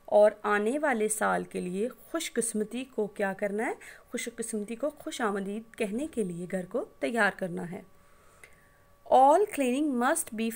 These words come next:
finished before the New Year's Day,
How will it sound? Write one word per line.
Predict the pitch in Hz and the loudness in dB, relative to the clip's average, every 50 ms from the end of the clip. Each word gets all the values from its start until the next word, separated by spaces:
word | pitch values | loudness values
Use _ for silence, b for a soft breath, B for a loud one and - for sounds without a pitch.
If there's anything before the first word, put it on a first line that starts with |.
| - | -4
finished | - 254 254 277 277 - - | -4 -2 -2 -2 -4 -4 -4
before | 208 226 226 - 240 220 220 220 | -6 -6 -4 0 0 2 2 2
the | 214 185 233 226 | 4 4 4 4
New | 208 202 202 208 226 247 262 269 254 214 185 | 4 2 0 0 0 0 0 -2 -4 -4 -2
Year's | 208 220 214 214 214 202 - - - | 0 2 4 4 2 0 -2 -2 -2
Day, | 220 254 214 - | 0 0 0 -2